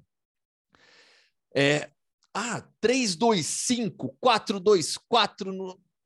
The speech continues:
Vamos lá. Hoje, cada vez mais, a análise tática,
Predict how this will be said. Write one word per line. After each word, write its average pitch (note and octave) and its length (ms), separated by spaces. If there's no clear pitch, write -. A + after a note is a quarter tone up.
Vamos F#3 280
lá. A2 240
Hoje, C3+ 480
cada F#3 240
vez F3 340
mais, C#3+ 480
a C3+ 100
análise D3 560
tática, D#3+ 560